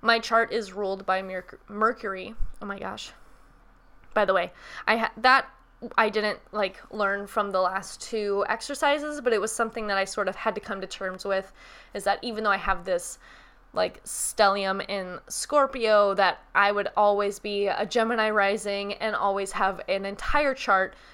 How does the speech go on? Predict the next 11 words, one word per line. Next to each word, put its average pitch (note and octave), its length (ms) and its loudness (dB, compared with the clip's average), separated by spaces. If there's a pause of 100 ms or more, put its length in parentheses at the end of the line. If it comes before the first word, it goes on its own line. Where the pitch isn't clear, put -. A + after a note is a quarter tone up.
(120)
completely C4 560 0
ruled F#3+ 460 -2 (280)
by G3 120 6
Mercury, F#3+ 640 -2
and A#3+ 220 0
not C4 200 6
just C4 200 -4
any A3 200 -2
Mercury, F#3+ 540 -2 (280)
but - 180 2
a G#3 300 2